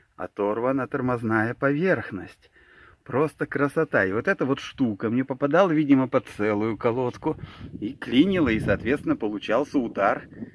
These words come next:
Вот такая вот хрень вызывает, э, там, ми-, <laughs> удары по днищу машины, которые достаточно тяжело диагностируются. Только при разборке, при снятии вот этого тормозного, э, колпака,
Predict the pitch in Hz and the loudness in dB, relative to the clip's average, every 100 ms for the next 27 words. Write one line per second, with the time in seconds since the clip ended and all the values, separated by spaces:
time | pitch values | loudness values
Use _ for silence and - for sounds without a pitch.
0 | - - - - 107 135 - 151 131 147 | -20 -20 -20 -12 -6 -4 -2 0 2 2
1 | 120 - - 113 139 139 _ _ _ _ | 0 -4 -6 0 0 -2 _ _ _ _
2 | _ _ _ _ _ - 117 120 127 104 | _ _ _ _ _ -8 -4 2 4 6
3 | 123 151 - - 98 95 95 98 104 92 | 6 4 2 -8 -10 -10 -12 -8 -8 -6
4 | 90 110 - - - - - 117 - - | -6 -6 -6 -8 -20 -18 -14 -12 -4 -4
5 | - - - - - 117 113 127 131 101 | -4 -14 -14 -14 -8 0 6 8 6 2
6 | 113 117 117 - 107 101 - 135 165 120 | -2 -2 -4 -6 -6 -6 -2 0 2 2
7 | 101 98 117 113 110 - 110 - 104 - | 0 -4 -2 -2 -4 -4 -6 -4 -8 -4
8 | 113 131 110 107 104 110 107 - 165 180 | 0 2 2 2 0 0 -4 -4 -2 0
9 | 123 98 - - - - - _ _ - | 0 -4 -10 -14 -14 -20 -20 _ _ -20
10 | - _ _ - - 123 131 - 113 104 | -20 _ _ -8 -2 0 0 0 -2 -2
11 | 95 92 123 - 101 98 92 - 101 113 | -4 -4 -6 -6 -10 -10 -10 -6 -6 -4
12 | 101 95 101 98 101 101 95 104 113 110 | -6 -6 -6 -8 -8 -8 -6 -6 -6 -6
13 | - _ _ _ _ _ - 92 - 95 | -8 _ _ _ _ _ -20 -14 -8 -8
14 | 90 - 92 107 | -8 -10 -6 -6